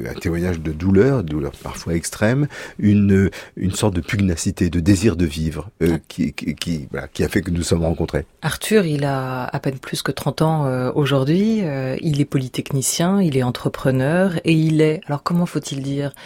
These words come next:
Speaker 2: rescapé, survivant de l'attentat du, du Bataclan de deux mille quinze.
Speaker 1: Les, les termes sont très difficiles. Lui se présente comme survivant,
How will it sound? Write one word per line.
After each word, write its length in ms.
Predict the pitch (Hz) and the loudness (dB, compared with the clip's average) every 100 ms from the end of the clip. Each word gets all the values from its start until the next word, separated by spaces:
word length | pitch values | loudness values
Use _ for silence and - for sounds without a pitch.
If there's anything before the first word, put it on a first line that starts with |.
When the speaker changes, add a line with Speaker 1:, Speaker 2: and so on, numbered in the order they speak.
| - - | -20 -8
Speaker 2:
rescapé, 720 | - 156 - 160 - 208 233 214 | 0 2 2 -2 2 2 2 0
survivant 640 | - 196 170 170 165 208 | 2 2 4 4 4 2
de 80 | 185 | 2
l'attentat 420 | 156 156 151 160 | 0 -2 -2 -2
du, 260 | 151 147 | -2 -4
du 160 | 151 147 | 0 2
Bataclan 580 | 151 143 143 - 185 254 - - - | 4 4 0 0 -2 -2 -12 -12 0
de 80 | 143 | 2
deux 100 | 139 | 2
mille 580 | 143 147 139 127 123 127 | 0 0 0 0 -4 -4
quinze. 480 | - 160 208 147 127 - _ - - - - | 2 4 4 2 -4 -8 _ -20 -20 -16 -4
Speaker 1:
Les, 200 | 107 123 | 4 6
les 140 | 139 143 | 8 6
termes 300 | - 180 165 | 6 4 4
sont 260 | - 123 | 4 4
très 560 | 107 - 143 135 123 117 | 4 0 2 4 4 4
difficiles. 640 | 110 117 123 - 147 131 | 0 -4 -2 0 2 4
Lui 320 | 104 101 113 156 | 4 2 0 -2
se 180 | - | 0
présente 460 | 117 - 107 135 139 | -2 2 2 2 2
comme 180 | 110 92 | 0 0
survivant, 680 | - - 143 107 87 95 | -2 2 2 2 2 2